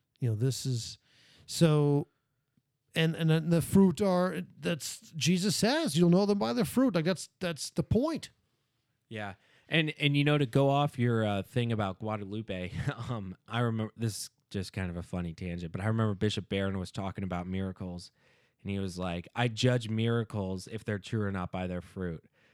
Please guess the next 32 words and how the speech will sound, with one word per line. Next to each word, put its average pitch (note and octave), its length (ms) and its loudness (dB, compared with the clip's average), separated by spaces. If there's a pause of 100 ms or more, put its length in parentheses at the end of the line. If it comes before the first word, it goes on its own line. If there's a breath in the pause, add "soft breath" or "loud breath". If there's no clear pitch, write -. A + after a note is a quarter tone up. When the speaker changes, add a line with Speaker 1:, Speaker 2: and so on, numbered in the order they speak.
Speaker 2:
So A2+ 180 6
he's G#2 160 4
like, G#2 160 0
Speaker 1:
Hmm. F#2 60 -2
Speaker 2:
"Guadalupe A2+ 800 0 (100)
converts G2 460 -6
an F#2+ 100 -6
entire F#2 340 -4
country." F2 520 -8
He's F#2 200 -10
like, F2 300 -6 (340 soft breath)
"The A2+ 120 2
person B2 400 2
who A#2 160 4
thinks A2+ 340 -2
they G#2 140 0
burnt G#2+ 320 0
their G#2+ 120 0
toast G#2 420 -2
in G2+ 100 0
the F2+ 60 -2
face F#2+ 340 -4
of F2 120 -6
Jesus, A2 640 -4 (100)
that's G2+ 220 -4
not F#2+ 160 -4
producing G2+ 480 4
<laughs> - 40 0
any C3+ 140 0
fruit." F3 400 4 (220)
Speaker 1:
<laughs> - 160 -2
Speaker 2:
So D3+ 460 4